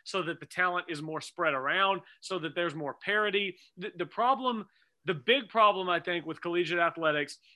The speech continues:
is that there's no one head that runs everything. The Power Fives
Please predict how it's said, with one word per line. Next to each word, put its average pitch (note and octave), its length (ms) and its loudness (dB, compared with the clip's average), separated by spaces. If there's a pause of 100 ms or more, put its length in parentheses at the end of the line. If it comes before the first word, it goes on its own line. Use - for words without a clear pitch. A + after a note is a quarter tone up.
(100)
is E3 200 -2
that E3 180 -4
there's D#3 220 -4
no G3 560 0 (280)
one F#3 600 -2 (100)
head D3+ 540 2 (240)
that F3 140 -2
runs F3 340 0
everything. C3+ 440 -4
The B2+ 80 -10
Power F#3+ 280 2
Fives F3+ 360 2